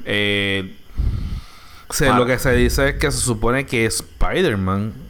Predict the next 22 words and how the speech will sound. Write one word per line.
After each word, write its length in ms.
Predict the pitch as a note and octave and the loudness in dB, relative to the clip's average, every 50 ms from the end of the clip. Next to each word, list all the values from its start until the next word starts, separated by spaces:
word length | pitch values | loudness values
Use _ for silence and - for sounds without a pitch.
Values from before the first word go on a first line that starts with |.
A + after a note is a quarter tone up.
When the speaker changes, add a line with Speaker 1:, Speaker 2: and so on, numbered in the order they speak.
| - - | -12 -6
Speaker 2:
el 220 | G2+ G2+ G2+ G2 | -4 -2 0 0
de, 220 | F#2+ G2+ G2 F#2+ F#2+ | 2 2 2 2 2
eh, 40 | |
Speaker 1:
salga 380 | F#2+ G2 F#2+ F#2+ G#2+ A2 A2+ C3+ | 2 2 2 4 4 4 4 4
Speaker 2:
Marvel, 120 | - B2+ B2+ A#2 | 4 4 4 2
Speaker 1:
en 60 | B2 | 2
algún 280 | B2 B2 A#2+ A#2+ B2 B2+ | 2 2 2 2 2 2
momento 440 | B2 A#2+ B2 A#2+ A#2+ A#2 G#2 A2 G#2+ | 2 2 2 2 0 0 0 -2 0
con 200 | G#2+ G#2+ G#2 G2+ | 0 0 0 2
Venom. 220 | G2+ G2+ G2 F#2+ | 2 2 2 2
Speaker 2:
sale 560 | F#2 F#2 - - - C3 A#2+ A#2 B2+ C#3+ D3 D3 | 0 -2 -4 -4 -2 0 2 2 2 2 0 0
en 80 | C#3+ | 0
un 220 | C#3+ D3+ D#3 D3+ C3 | 0 0 0 -2 -4
cameo 960 | - - C3+ B2+ C3+ D3 D3+ D#3+ D#3+ E3 E3 E3 E3 E3 E3 D#3+ D#3+ D#3 D#3 | -2 -2 0 0 0 0 0 2 2 2 2 2 0 0 0 0 2 2 2
o 500 | D#3 D3+ B2 A#2 A2+ A2+ A2 A2+ A2+ A#2+ | 2 2 2 4 4 4 4 4 4 4
algo. 680 | C3 D3+ D3+ C3+ A#2 A2 G#2+ G#2 G2+ G#2 A2+ D3 E3 - - - - - - - - - - - - | 2 2 2 2 2 0 0 2 2 2 2 2 0 -4 -8 -10 -12 -14 -16 -16 -18 -18 -16 -16 -8
O 40 | - | -2
sea, 220 | B2 A#2 A2+ A2 | 0 0 0 0
que 340 | G2+ A2 G#2+ A2 G#2 - - - - - | 0 0 0 0 -2 -4 -8 -14 -12 -6
lo 160 | G2 G2 G2+ | -2 0 0
unen. 560 | G2 F#2 F#2+ A#2+ C3+ C3 G#2+ F#2+ F#2+ G#2 A#2 A#2 - - - - - - | 2 2 2 2 2 2 2 0 -2 -2 -4 -6 -10 -12 -14 -16 -14 -12
Speaker 1:
Ujú. 260 | A#2 A2 A2+ C#3 | -8 -6 -6 -8